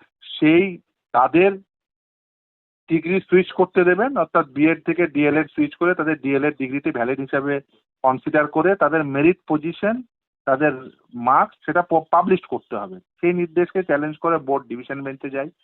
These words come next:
সেখানে বোর্ড হেরে যায়। উম, সেই নির্দেশকে আমি আর্গুমেন্ট করি,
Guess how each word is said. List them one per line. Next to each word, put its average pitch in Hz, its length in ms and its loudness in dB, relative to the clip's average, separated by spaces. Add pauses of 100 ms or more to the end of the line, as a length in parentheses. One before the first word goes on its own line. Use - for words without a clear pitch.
(220)
সেখানে 170 280 -2
বোর্ড 151 240 2
হেরে 131 240 -2
যায়। 139 180 -4 (600)
উম, 139 100 -8
সেই 180 340 2
নির্দেশকে 175 440 0
আমি 151 200 0
আর্গুমেন্ট 139 500 2
করি, 170 280 -6